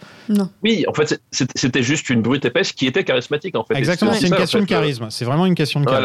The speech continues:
Speaker 3: charisme.
Speaker 2: le
Speaker 3: Voilà.
Speaker 2: Le, et, et, et Mérine, c'est vraiment ça. C'est-à-dire qu'effectivement, euh, c'était un type charismatique, et ça, tu peux pas le nier.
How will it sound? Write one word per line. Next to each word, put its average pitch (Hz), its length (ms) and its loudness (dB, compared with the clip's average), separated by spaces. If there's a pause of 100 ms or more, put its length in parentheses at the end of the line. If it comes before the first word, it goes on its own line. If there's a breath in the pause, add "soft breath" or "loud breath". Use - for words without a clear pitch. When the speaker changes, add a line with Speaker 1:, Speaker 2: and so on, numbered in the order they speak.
Speaker 3:
charisme. 117 100 0
Speaker 2:
le - 80 0 (180)
Speaker 3:
Voilà. 98 160 -14 (360 soft breath)
Speaker 2:
Le, 123 200 2
et, 127 240 2
et, 131 120 -2
et 127 40 2
Mérine, 131 280 2
c'est - 160 -6
vraiment 127 280 0
ça. 190 180 -2
C'est-à-dire 123 280 -6
qu'effectivement, 135 560 -2 (260 soft breath)
euh, 101 300 2
c'était - 340 -4
un 143 80 0
type - 200 -8
charismatique, 110 640 -4
et 113 60 0
ça, - 120 -2
tu - 120 -8
peux 104 120 -10
pas - 160 2
le 107 60 -2
nier. 175 260 0